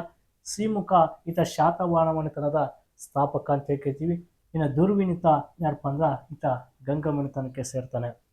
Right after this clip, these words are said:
ಓಕೆ, ಇನ್ ನೆಕ್ಸ್ಟ್ ಕರ್ನಾಟಕ ಪಂಚಾಯತ್ ರಾಜ್ ಕಾಯ್ದೆ ಜಾರಿಗೆ ಬಂದಿದ್ದು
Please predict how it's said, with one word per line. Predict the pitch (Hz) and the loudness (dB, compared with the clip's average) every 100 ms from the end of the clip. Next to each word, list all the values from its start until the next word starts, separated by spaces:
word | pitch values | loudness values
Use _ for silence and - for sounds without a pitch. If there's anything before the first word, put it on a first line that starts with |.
| _ _ _ _ _ _ - | _ _ _ _ _ _ -16
ಓಕೆ, | 139 226 214 - _ _ _ _ - | 2 4 4 -4 _ _ _ _ -2
ಇನ್ | 202 | 2
ನೆಕ್ಸ್ಟ್ | 226 226 - - - _ _ _ | 2 0 -6 -14 -14 _ _ _
ಕರ್ನಾಟಕ | - 185 196 220 220 220 | 0 2 6 4 4 2
ಪಂಚಾಯತ್ | 220 185 175 208 202 | 2 2 4 4 4
ರಾಜ್ | 190 180 | 4 4
ಕಾಯ್ದೆ | - 175 165 | 6 6 6
ಜಾರಿಗೆ | 165 156 160 160 | 6 4 4 2
ಬಂದಿದ್ದು | 147 147 147 143 147 131 | 0 0 -2 -2 -2 -4